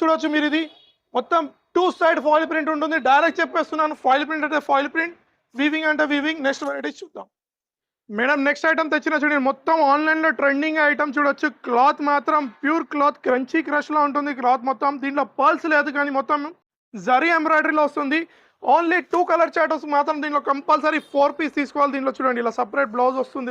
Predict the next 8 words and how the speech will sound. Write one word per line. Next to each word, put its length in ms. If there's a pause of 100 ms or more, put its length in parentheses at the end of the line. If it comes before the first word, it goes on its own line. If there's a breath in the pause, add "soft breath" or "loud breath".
దీనికి, 220 (140)
పర్పుల్కి 420 (420)
మస్టర్డ్ 320
కలర్ 220
బ్లౌజ్, 280
ఎల్లో 160 (520 soft breath)
చూడొచ్చు 340
మీరు. 140